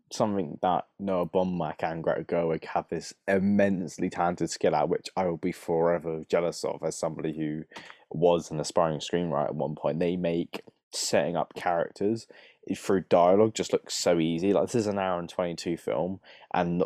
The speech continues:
all of the characters kind of get established, and we know what they are and what they're about, and where Greta stands with, where, um, sorry, Frances stands with them within, like, the first twenty minutes.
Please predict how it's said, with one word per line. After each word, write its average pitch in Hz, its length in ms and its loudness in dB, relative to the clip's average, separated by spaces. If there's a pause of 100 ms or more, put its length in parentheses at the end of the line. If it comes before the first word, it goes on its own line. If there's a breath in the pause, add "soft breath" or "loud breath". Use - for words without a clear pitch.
all 104 220 6
of 101 100 6
the 98 100 4
characters 90 480 0
kind 90 220 -2
of 87 60 -6
get 78 140 2
established, - 520 -2
and 82 120 -2
we 85 60 -4
know 82 180 -4
what 80 180 -4
they 85 120 0
are 78 140 -2
and 80 100 -6
what 71 140 -4
they're 78 120 -2
about, 82 340 0
and 80 160 -8
where 80 280 -2
Greta - 260 -6
stands 85 360 -4
with, 80 180 -6
where, 87 420 4
um, 76 300 -2 (120)
sorry, 78 220 0
Frances 87 400 0
stands 80 260 -6
with 78 80 -6
them 82 220 0 (380 loud breath)
within, 120 240 2
like, 127 160 2
the 104 80 0
first 101 280 0
twenty 85 280 -6
minutes. - 540 -4